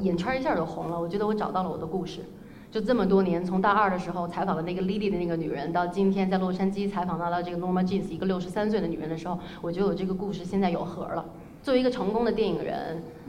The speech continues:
你其实需要很多很多的因素，你需要努力，你需要才华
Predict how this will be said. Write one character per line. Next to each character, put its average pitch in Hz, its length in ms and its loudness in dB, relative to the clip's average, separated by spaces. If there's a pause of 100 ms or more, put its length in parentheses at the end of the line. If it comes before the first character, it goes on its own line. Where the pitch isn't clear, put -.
(220)
你 196 140 -6
其 233 180 0
实 233 80 -2
需 226 100 -6
要 233 80 4
很 190 240 -4
多 208 160 2
很 170 80 2
多 165 140 0
的 156 60 -4
因 175 200 -2
素， 180 240 -4
你 165 80 -4
需 170 120 -4
要 214 100 2
努 175 280 0
力， 190 200 -2
你 - 100 -4
需 180 140 -4
要 185 120 0
才 165 440 -4
华 151 300 -4